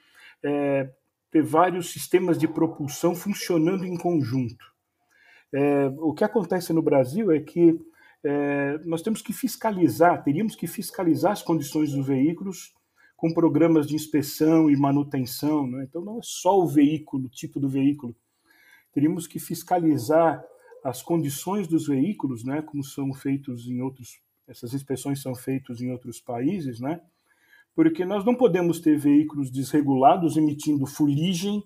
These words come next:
é, automóveis e motos funcionando muitas vezes sem catalisadores, é, veículos que param nas avenidas, nas marginais, né, por problemas mecânicos. Então, é,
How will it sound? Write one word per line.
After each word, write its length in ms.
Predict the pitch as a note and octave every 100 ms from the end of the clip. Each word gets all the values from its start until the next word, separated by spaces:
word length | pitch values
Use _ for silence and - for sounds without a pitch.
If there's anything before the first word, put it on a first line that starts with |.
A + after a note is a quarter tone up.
| _ _ _ _ _ -
é, 220 | C#3+ E3+
automóveis 720 | D3 E3 D3 E3 F3 E3+ D3
e 40 |
motos 360 | C#3+ D#3 E3 -
funcionando 600 | D#3+ D3+ D#3 C#3 D#3+ D3
muitas 300 | D#3+ E3 C3+
vezes 280 | D3+ C#3+ -
sem 160 | F#3+
catalisadores, 1120 | G3+ F3 D#3 D3+ C#3 C#3 B2 D3 F3+ F#3 - _ _ _ _ _ _ _ -
é, 240 | C#3+ D3
veículos 480 | C3 D#3 D#3 F3+ E3+
que 120 | -
param 460 | E3 D#3+ D#3+ F3+ D#3
nas 240 | D3+ C#3
avenidas, 680 | D3 D3+ C3 D3 E3 C#3+ C3
nas 200 | C3+ C3
marginais, 840 | C#3 C#3 C#3+ B2+ C3 D#3+ E3 B2+ B2
né, 160 | C#3
por 180 | C#3+ C3
problemas 560 | - B2+ B2+ C#3 C3 B2
mecânicos. 800 | B2 - D3 E3+ - - - _ _ _ _ _ _ _ -
Então, 340 | C#3+ G3 A#3 B3+
é, 400 | G3 G3 F#3+